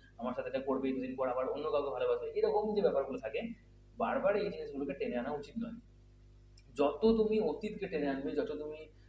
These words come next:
আহ, কালকের কথাটাকে টেনে নিয়ে আসবে, ততই কিন্তু ঝগড়া বড় আকার ধারণ করবে। আর যত বড় আকার ধারণ হবে, ততই কিন্তু সেই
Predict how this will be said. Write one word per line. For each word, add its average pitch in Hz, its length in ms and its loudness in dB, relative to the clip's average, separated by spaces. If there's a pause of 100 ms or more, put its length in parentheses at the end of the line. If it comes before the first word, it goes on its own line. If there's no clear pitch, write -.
আহ, 139 140 -6
কালকের 147 400 0
কথাটাকে 151 360 -2
টেনে 131 200 -2
নিয়ে 127 160 -2
আসবে, 120 280 -6
ততই 160 280 -4
কিন্তু 156 280 -16
ঝগড়া 123 380 -6
বড় 127 200 6
আকার 131 220 0
ধারণ 117 280 -2
করবে। 220 200 -2 (360)
আর 127 220 0 (300)
যত - 220 4
বড় 190 240 10
আকার 175 220 4
ধারণ 139 220 -4
হবে, 120 200 0
ততই 151 400 -4
কিন্তু 147 320 -14
সেই 131 500 -6